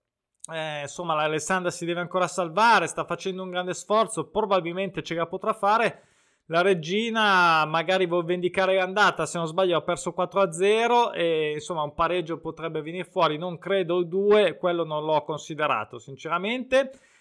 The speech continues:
E poi big match in Germania perché Bayern Monaco potrebbe, se non ho visto male, eh, laurearsi ancora f-, decima, decima volta forse di fila.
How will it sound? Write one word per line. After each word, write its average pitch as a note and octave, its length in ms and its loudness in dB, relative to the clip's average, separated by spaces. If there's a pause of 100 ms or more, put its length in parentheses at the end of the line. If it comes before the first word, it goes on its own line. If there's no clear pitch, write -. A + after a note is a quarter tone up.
(160)
E C#3+ 100 -4
poi C4+ 200 6
big A3 200 2
match C4+ 380 2
in A3+ 100 2
Germania A3 540 2
perché G3+ 420 2
Bayern C4+ 680 4
Monaco B3 600 4
potrebbe, G3 760 0
se B3 300 2
non A#3 200 -4
ho A3+ 100 0
visto A#3 340 -4
male, A#3+ 720 0
eh, E3 480 -4
laurearsi A3+ 600 2
ancora G3 500 2
f-, - 160 -6
decima, A#3 1000 -2 (480)
decima A#3+ 640 -2
volta A3 440 4
forse G3+ 420 -2
di F3+ 100 -8
fila. F#3+ 680 0